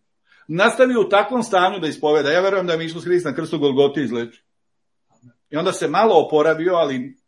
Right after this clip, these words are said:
nije umro. Pa je nastavio, pa opet došao do smrti. I dalje je ispovedao. Pa treći put tako. I posle toga je Bog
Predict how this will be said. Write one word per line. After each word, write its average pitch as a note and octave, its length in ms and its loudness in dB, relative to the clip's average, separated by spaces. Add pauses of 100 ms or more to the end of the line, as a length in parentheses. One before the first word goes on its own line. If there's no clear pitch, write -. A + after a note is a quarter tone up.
(120)
nije B2+ 200 -2
umro. A#2+ 360 -4 (800)
Pa C3+ 100 2
je C#3 60 2
nastavio, D#3+ 600 2
pa F#3 60 8
opet G#3 260 6
došao D3 240 0
do A#2 100 -6
smrti. - 340 -20 (840)
I E3 160 -8
dalje F#3 260 6
je A#2+ 100 0
ispovedao. G2+ 560 -14 (920)
Pa D#3 180 2
treći A3+ 380 4
put F3 180 4
tako. - 360 -8 (1120)
I - 100 -18
posle C3+ 260 -4
toga A#2+ 220 -4
je G2 100 -10
Bog F#2+ 220 -16